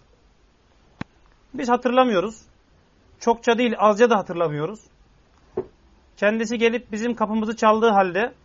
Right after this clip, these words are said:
etrafımızdan bildiğimiz, tanıdığımız, sevdiklerimizi bir bir alıp götürdüğü halde gene hatırlamamak için ısrar ediyoruz.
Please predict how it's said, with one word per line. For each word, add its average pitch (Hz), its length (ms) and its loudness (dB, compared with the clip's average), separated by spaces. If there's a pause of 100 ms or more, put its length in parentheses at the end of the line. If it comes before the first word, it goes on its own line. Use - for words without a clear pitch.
(220)
etrafımızdan 226 840 -2 (760)
bildiğimiz, 220 560 -2
tanıdığımız, 226 520 0
sevdiklerimizi 220 720 -2
bir 240 200 2
bir 226 80 0
alıp 208 300 0
götürdüğü 226 380 0
halde 208 400 0 (520)
gene 254 200 2
hatırlamamak 220 600 0
için 202 140 -8
ısrar 180 360 2
ediyoruz. 165 420 -6